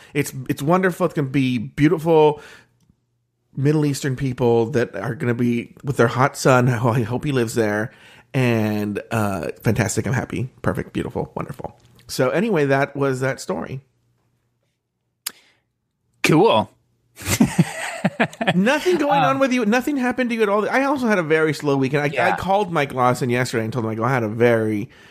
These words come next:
Speaker 1: slow
Speaker 2: I
Speaker 1: week."
Speaker 2: mean, I, I did stuff. I had a, so on Wednesday, I went to, like, one of my f-, almost final dental appointments and I paid off everything. So, like, literally my savings account went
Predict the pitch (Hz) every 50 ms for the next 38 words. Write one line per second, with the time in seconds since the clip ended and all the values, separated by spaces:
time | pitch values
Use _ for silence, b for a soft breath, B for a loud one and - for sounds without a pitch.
0 | b b b b b b b b - - - - - - 156 143 139 147 151 147
1 | 143 139 139 135 123 123 127 127 - 185 185 180 175 170 - _ _ _ _ _
2 | B B B B B B B B B B 175 190 - - - - 180 202 165 135
3 | 117 131 131 165 165 - - - - 196 190 202 - - - 160 170 175 185 175
4 | 156 139 139 131 127 123 120 120 117 - - - - - 160 151 143 131 123 120
5 | 143 185 190 190 170 202 190 190 185 185 - - 151 143 147 139 131 - 160 147
6 | 143 131 127 120 110 98 - 131 135 143 147 139 117 104 104 - - - - -
7 | - - - 139 156 160 160 151 147 - - 147 143 151 151 147 139 - 139 139
8 | 147 - - 147 143 147 - - 156 131 90 143 147 147 - 131 117 113 - -
9 | - - 139 139 139 131 123 131 123 - - _ - 127 123 135 156 170 175 -
10 | 214 214 214 208 196 - - 156 139 139 131 120 110 101 - - B B B B
11 | B B B B B B B B B B - 131 135 147 160 156 160 170 170 170
12 | 170 165 165 165 143 139 131 117 - - - 143 127 127 131 139 139 135 151 147
13 | - - 156 160 160 131 - 110 113 117 120 113 -